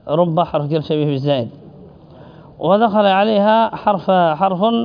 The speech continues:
ح-، ودخل عليها حرف جر هو كالزائد. ما معنى هو كالزائد؟ ما معنى هو كالزائد؟ بين قوسين تكتب حرف جر شبيه بالزائد.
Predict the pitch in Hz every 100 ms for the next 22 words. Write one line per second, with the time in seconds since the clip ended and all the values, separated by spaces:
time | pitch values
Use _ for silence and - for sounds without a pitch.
0 | - - - - 190 180 196 190 202 190
1 | 208 185 196 190 202 214 185 135 113 -
2 | - - - - - - 226 233 226 185
3 | 165 175 143 120 - 147 156 156 151 156
4 | 143 - 143 143 139 143 - - - -
5 | - _ _ _ _ _ _ - - -
6 | - - - - 165 170 156 151 156 147
7 | 151 139 147 143 156 - 160 185 165 -
8 | 160 147 185 240 262 - - 185 - 202
9 | - 180 156 180 180 170 160 139 127 113